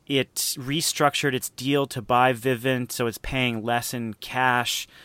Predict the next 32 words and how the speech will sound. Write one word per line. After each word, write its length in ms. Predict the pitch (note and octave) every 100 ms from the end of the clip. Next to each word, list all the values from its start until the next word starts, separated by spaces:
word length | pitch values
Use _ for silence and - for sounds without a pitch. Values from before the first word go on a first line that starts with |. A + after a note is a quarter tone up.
| - -
for, 640 | - C3+ C3 B2+ B2 B2
uh, 440 | B2+ B2 A#2 A2+ A2
the 140 | B2
acquisition. 800 | B2+ B2 C3 A#2+ B2 - A#2+ A#2 - - - - - _ _ -
People 220 | F#3 G3+
seem 200 | F#3+ E3+
to, 180 | D#3 B2
to 140 | -
like 200 | B2+ C3+
this 140 | D#3+ -
strategy. 560 | - C#3 D3+ C#3 F3+
What 340 | B2+ B2 F3 -
did 160 | - B2+
you 140 | C3+
think 220 | C#3+ D#3 D#3+
of 120 | D#3+
it, 80 | F3+
and 240 | A#2+ A2+
what 120 | B2+
do 60 | E3+
you 60 |
think 220 | E3+ D#3+ C3+
SunEdison's 560 | C3+ B2+ C3 C3 A#2
turnaround 580 | - - C3 A#2+ A2+ A2
will 100 | G#2+
look 220 | A2 -
like 240 | A#2+ A2 -
in 260 | A#2+ A2 G2+ - - -
twenty 240 | - A#2
sixteen? 520 | G#2+ A#2+ - A#2 G#2+
Are 200 | G#2 A#2+
they 300 | B2+ C3+ C3